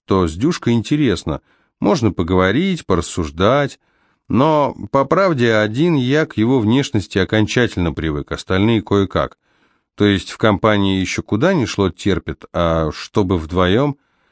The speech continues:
Как-то Котов, который нормальный парень, в общем-то, сказал, что у Дюшки всегда такой вид, будто он с утра кошку замучил.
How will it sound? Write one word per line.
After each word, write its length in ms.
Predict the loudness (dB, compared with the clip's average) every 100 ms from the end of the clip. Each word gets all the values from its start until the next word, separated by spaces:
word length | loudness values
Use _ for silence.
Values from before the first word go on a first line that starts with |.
| _ _ _ -4
Как-то 360 | -2 0 -2
Котов, 500 | 0 0 2 0 -4 -4
который 600 | -2 2 2 4 2 0
нормальный 580 | 0 2 2 2 0 -2
парень, 400 | 0 0 0 0
в 80 | -2
общем-то, 580 | -2 -4 -4 0 -2 -4 _ _ -20
сказал, 500 | -4 0 2 2 0
что 300 | -2 2 2
у 80 |
Дюшки 440 | 2 0 -2 -2 -8
всегда 360 | -6 -4 -2
такой 340 | -2 -2 0 0
вид, 300 | 0 -2 -4 _ _ _ -4
будто 380 | 0 0 2 2
он 120 | 2
с 140 | 0
утра 300 | -4 0 0
кошку 460 | 0 0 0 0 -2
замучил. 680 | 0 2 2 -2 -6 -10